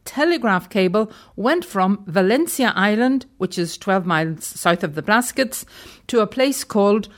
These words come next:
Heart's Content in Newfoundland, two thousand three hundred miles away. Imagine a cable going two thousand three hundred miles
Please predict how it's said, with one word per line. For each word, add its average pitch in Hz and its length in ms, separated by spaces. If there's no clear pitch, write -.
Heart's - 380
Content 185 600
in 208 140
Newfoundland, 202 640
two 359 260
thousand 196 500
three 339 400
hundred 269 380
miles 262 480
away. 165 400
Imagine 226 520
a 190 80
cable 208 580
going 220 460
two 320 200
thousand 247 420
three 247 300
hundred 233 340
miles 196 480